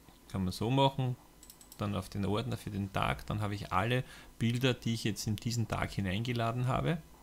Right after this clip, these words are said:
Ähm, wir gehen einmal her, nehmen dieses File und mit Control nehme ich dieses File, dann sage ich, okay,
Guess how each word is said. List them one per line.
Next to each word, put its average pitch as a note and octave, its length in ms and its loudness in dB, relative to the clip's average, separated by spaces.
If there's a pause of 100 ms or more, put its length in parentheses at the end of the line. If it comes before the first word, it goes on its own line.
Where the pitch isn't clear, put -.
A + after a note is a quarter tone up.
(800)
Ähm, A2+ 300 6 (360)
wir A2 100 2
gehen G#2+ 240 2
einmal F#2 180 4
her, B2 320 2 (2000)
nehmen A2+ 640 6 (340)
dieses D3+ 460 2
File C3+ 480 2
und A#2+ 280 0
mit G#2 220 -2
Control G2+ 520 0 (600)
nehme F#2+ 180 2
ich - 120 -6
dieses D#3 340 2
File, B2+ 300 0
dann A#2 140 -4
sage G#2+ 220 -4
ich, F#2 40 0
okay, C#3 340 0